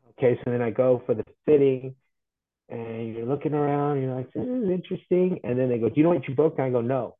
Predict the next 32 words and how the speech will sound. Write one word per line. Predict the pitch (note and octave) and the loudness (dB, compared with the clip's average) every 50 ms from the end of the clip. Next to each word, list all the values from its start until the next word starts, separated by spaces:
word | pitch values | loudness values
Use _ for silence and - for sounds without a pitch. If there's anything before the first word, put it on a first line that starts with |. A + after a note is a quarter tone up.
| _ _ _ _ _ _ - | _ _ _ _ _ _ 0
They | B2+ | 0
turn | - - - F3+ G3 F#3+ | 0 2 4 6 6 6
the | E3+ C#3+ | 6 4
board | A2+ - D3+ E3 E3+ E3+ D#3+ D3+ | 4 6 6 8 8 6 6 4
around, | C#3 B2 B2+ A#2+ A#2+ A#2+ A#2+ B2 - _ - | 2 2 2 0 -2 -4 -4 -6 -8 _ -6
and | A2 A2 | -4 -4
it's | G#2+ G#2 - - - | -4 -4 -6 0 4
all | C#3 C#3+ C#3+ C3+ C3 C3 - | 6 6 6 6 4 2 -2
Star | - C3+ B2+ C3 B2+ | 0 2 4 4 4
Wars. | A#2 A2+ G2 D2 C2+ - - | 4 2 0 -2 -4 -6 -8
And | - A#2 | -8 -6
they're | A#2+ A#2+ | -2 -2
like, | A#2 A2+ G#2+ G#2 F#2+ - _ _ _ _ _ _ _ _ _ _ _ _ | 0 0 0 -2 -4 -6 _ _ _ _ _ _ _ _ _ _ _ _
"You're | - G2+ A#2 C3+ C#3+ D3 D3+ D#3 D#3 | -6 0 4 6 8 8 8 8 6
in | B2+ B2 B2+ | 4 2 0
the | G#2+ - | -2 0
Star | - C3+ B2+ B2 | 2 4 6 6
Wars | B2 A#2 A2+ G#2+ | 6 4 2 0
universe. | G#2 A2+ A#2 A2+ A2+ G2 A2 G#2 G#2 G2+ G2 - _ - | -2 -4 -4 -4 -4 -2 -2 -2 -2 -4 -6 -8 _ -8
This | A#2 A2 - | -8 -6 -6
is | A2 G#2+ G#2 - - | -8 -10 -10 -2 2
Obi-Wan | A2 A2+ A2+ A2+ A2+ A2+ A2 G#2 - _ - - - | 4 4 4 4 2 2 0 0 -2 _ -14 -8 -4
Kenobi." | - A2 A2+ A#2 A2 A2 G2+ G#2 G2 F#2+ G2 - _ _ _ _ _ _ _ _ _ | -2 2 2 2 4 2 2 0 -2 -6 -6 -10 _ _ _ _ _ _ _ _ _
And | A2 G#2 G#2+ | -4 0 2
I | A2 | 2
was | A2+ A2 G#2 G2+ | 2 2 0 0
like, | G#2+ G#2+ G#2 G2+ F#2+ F#2+ - _ _ _ _ _ _ _ _ _ _ _ _ _ _ _ | 0 0 0 -2 -6 -10 -12 _ _ _ _ _ _ _ _ _ _ _ _ _ _ _
I | - C3+ | 0 0
was | C#3 - - | 0 2 4
freaking | G#3+ G#3+ - - G3 F#3+ | 4 4 6 6 6 6
out | F3 E3 E3 E3+ F3 | 6 6 6 6 6
inside. | D#3+ C#3 C3 - D3+ A#2 G#2+ F#2 E2 F2 | 6 4 4 4 4 4 4 2 0 -4